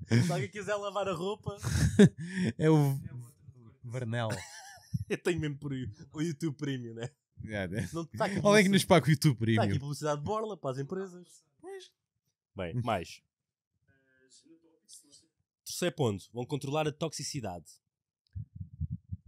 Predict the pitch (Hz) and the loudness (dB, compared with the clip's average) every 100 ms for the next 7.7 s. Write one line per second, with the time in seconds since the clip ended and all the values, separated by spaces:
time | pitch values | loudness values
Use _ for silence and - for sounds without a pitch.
0 | - _ _ - - 110 117 98 87 87 | -14 _ _ -14 -8 -4 -2 -4 -6 -6
1 | 120 123 123 135 139 139 139 143 147 139 | -6 -6 -6 -2 -2 0 2 2 2 0
2 | - 131 107 98 104 120 117 110 151 123 | -6 -4 -2 -2 -4 -6 -6 -4 -4 -2
3 | 131 135 131 131 127 127 120 117 - 127 | -2 0 0 0 2 0 -2 -6 -8 -2
4 | 113 113 110 - 123 131 123 113 196 180 | 0 0 0 -2 -2 0 0 0 2 2
5 | 143 143 139 127 139 139 - 143 117 131 | 0 -2 -6 -4 -2 -2 -2 -2 2 2
6 | 156 _ 214 - - - 120 107 95 95 | 2 _ -14 -8 -4 0 0 -2 -6 -12
7 | _ _ _ - 98 113 143 | _ _ _ -14 -10 -8 -10